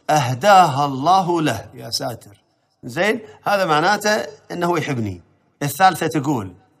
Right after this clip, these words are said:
"إذا أنا قلت قرارات، سويت قرارات في البيت، ما يكسر قراراتي، يحترم قراراتي داخل البيت، لأنه هاي مملكتي، هذا معناته أنه يحبني".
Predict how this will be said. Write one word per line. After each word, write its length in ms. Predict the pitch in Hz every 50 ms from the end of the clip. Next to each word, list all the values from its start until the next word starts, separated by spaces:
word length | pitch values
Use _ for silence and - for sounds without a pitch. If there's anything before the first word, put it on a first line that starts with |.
| _ _ _ _ _ _ -
"إذا 260 | 147 135 139 151 170
أنا 100 | 170 160
قلت 300 | 156 151 185 185 - - - - -
قرارات، 480 | 135 131 131 131 135 131 139 147 - -
سويت 340 | - 113 107 135 147 139
قرارات 340 | - - 120 123 131 135 117 - -
في 40 | 113
البيت، 360 | 107 107 151 143 - - - - -
ما 120 | - 113 135
يكسر 320 | - - 180 - - 165
قراراتي، 560 | 151 - 139 131 120 117 104 98 - 101 95 87 _ _ _ _ -
يحترم 400 | 139 135 - - - 180 190 175
قراراتي 440 | - 143 127 120 120 135 - - 151
داخل 300 | 135 160 160 165 185 190
البيت، 360 | 208 220 196 208 151 113 -
لأنه 140 | 123 107 107
هاي 140 | 98 117 131
مملكتي، 600 | 147 170 180 196 208 202 - - - 113 101 - _ _ _ _ _
هذا 160 | - 143 143 139
معناته 340 | 127 120 117 113 113 -
أنه 220 | 123 131 139 147 156
يحبني". 480 | - - 214 214 202 156 117 95 87